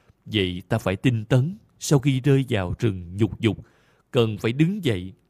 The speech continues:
và làm tròn bổn phận của người tu hành." Rồi Ngài trở về kể lại câu chuyện cho trưởng lão Upali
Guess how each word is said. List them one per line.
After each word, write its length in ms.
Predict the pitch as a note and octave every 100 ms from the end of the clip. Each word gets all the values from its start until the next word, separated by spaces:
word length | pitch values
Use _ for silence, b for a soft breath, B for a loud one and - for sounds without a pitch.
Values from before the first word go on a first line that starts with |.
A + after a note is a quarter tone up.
| -
và 140 | B2
làm 220 | A2+ G#2+
tròn 320 | G#2 A2 G#2 G#2+
bổn 240 | F#2+ D3
phận 360 | - G2+ F2+ A2
của 180 | A2+
người 340 | A#2+ B2 F#2+ F#2 -
tu 180 | C#3+
hành." 280 | B2 G2 F2 - _ _ _ _ _ _ _ _ _ -
Rồi 360 | A#2 A2 G#2+
Ngài 160 | G#2+ G#2
trở 260 | A2+ G2 D3+
về 340 | B2 G#2+ G2+ F#2+ _ -
kể 160 | A2
lại 160 | D3+ G#2+
câu 260 | - D3 C3+
chuyện 320 | A#2 F#2+ F2+
cho 160 | - D#3
trưởng 240 | - G2+
lão 340 | G2+ F2+ G#2 - D3
Upali 540 | C3 B2+ B2 C3 B2+